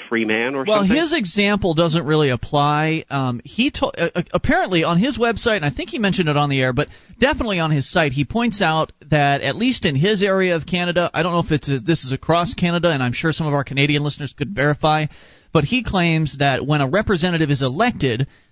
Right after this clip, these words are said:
Speaker 2: they send out a, uh, a piece of mail to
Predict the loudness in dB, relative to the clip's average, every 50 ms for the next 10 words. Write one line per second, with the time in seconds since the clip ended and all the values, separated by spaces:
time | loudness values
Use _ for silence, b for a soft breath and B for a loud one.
0 | b -2 0 2 2 2 -2 -2 -2 0 0 2 2 2 2 2 2 2 0 -2
1 | -4 -8 -6 -2 -2 0 0 0 0 0 -2 -2 -2 -2 -2 -2 -2 -4 -4 -6
2 | -2 0 0 2 2 0 0 0 0 2 2 2 2 2 2 2 2 0 -2 0
3 | 0 0 0